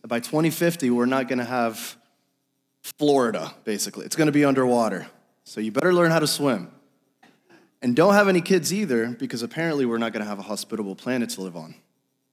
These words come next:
allegedly. Now, these past couple of years has introduced a new age of lawlessness into our world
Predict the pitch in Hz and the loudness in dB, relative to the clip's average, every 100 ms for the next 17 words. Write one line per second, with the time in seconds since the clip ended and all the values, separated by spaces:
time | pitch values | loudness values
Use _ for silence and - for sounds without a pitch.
0 | _ _ - 107 104 98 82 82 - _ | _ _ -8 -4 -4 -6 -14 -16 -20 _
1 | _ _ _ _ _ _ _ 123 117 127 | _ _ _ _ _ _ _ -8 -4 -4
2 | 127 143 139 - 127 120 110 104 101 98 | 0 0 0 -2 -2 -2 -2 -2 -4 -6
3 | 101 107 104 104 107 - 104 101 110 131 | -8 -8 -8 -8 -8 -8 -6 -4 0 0
4 | 143 127 123 117 110 92 104 107 104 104 | 0 0 -2 -2 -6 -8 -4 -2 -2 -4
5 | 110 98 107 95 95 92 87 90 82 | -8 -8 -8 -8 -10 -10 -10 -10 -12